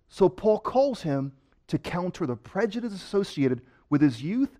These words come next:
by setting an example in speech, in conduct, in love, in faith, and in purity in verse twelve. In other words, counter the misconceptions by living out a godly lifestyle.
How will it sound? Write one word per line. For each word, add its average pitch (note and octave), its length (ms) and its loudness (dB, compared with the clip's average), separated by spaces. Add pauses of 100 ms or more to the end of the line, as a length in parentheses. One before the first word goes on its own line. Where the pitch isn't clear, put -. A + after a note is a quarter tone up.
(380)
by D#3+ 100 2
setting A3+ 300 2
an A3 80 6
example G3 640 4 (240)
in C3+ 120 4
speech, - 800 -8
in C#3 140 -2
conduct, A3 760 2
in C3 220 2
love, G3+ 340 6 (240)
in B2+ 120 0
faith, G3 540 -6
and D3 100 2
in B2 120 0
purity F3+ 640 0
in F3 380 0 (220)
verse F3 600 2 (360)
twelve. E3+ 360 -4
In D3 60 0
other A#3+ 140 4
words, C#3+ 260 6 (440)
counter C#4+ 380 2
the D4 80 2
misconceptions G#3+ 1300 -2 (1300)
by D#3 120 6
living F#3 380 8
out F3+ 220 4
a C#3+ 80 4
godly F#3+ 560 2
lifestyle. D3 600 -6